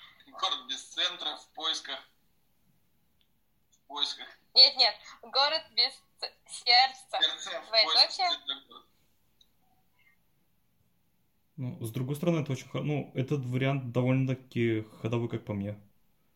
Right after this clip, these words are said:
Speaker 3: Если начать-то вот реально так более художественно, а продолжить чем-то, ну, более конкретным, научным.
Speaker 1: Мгм.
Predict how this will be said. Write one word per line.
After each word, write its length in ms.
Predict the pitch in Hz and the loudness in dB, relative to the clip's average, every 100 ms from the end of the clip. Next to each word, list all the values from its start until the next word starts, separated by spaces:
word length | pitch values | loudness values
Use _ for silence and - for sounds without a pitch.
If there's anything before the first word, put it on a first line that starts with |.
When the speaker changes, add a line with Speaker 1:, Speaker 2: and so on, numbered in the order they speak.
| _ _ _ _ _ _ _ _ | _ _ _ _ _ _ _ _
Speaker 3:
Если 520 | 117 123 - 120 117 | -4 -4 0 2 2
начать-то 560 | 120 120 - 135 - 117 | 2 0 2 -2 0 0
вот 220 | 117 120 | 0 0
реально 640 | 127 123 117 107 107 - - | 4 4 4 0 -2 -6 -10
так 120 | 107 - _ _ - | -12 -12 _ _ -12
более 340 | 120 135 139 | 2 6 6
художественно, 920 | 135 131 147 165 175 - 151 120 113 - | 6 6 6 6 2 2 4 4 2 2
а 240 | 117 117 | 4 4
продолжить 920 | - 120 117 135 139 139 139 - - - _ _ | 4 2 4 4 6 2 2 -10 -10 -18 _ _
чем-то, 720 | - 127 127 139 123 113 - - _ - - | 2 2 4 4 4 4 -2 -14 _ -14 -8
ну, 100 | 107 | -4
более 280 | 113 123 117 | 0 0 0
конкретным, 440 | 117 120 - 117 | -2 -2 -2 0
научным. 400 | 110 110 - 123 - - _ _ _ _ _ _ _ _ _ _ - _ _ _ _ _ _ _ _ _ _ _ _ _ _ | -2 -4 -8 -12 -12 -20 _ _ _ _ _ _ _ _ _ _ -20 _ _ _ _ _ _ _ _ _ _ _ _ _ _
Speaker 1:
Мгм. 580 | 233 226 _ 226 117 233 | -20 -20 _ -20 -20 -20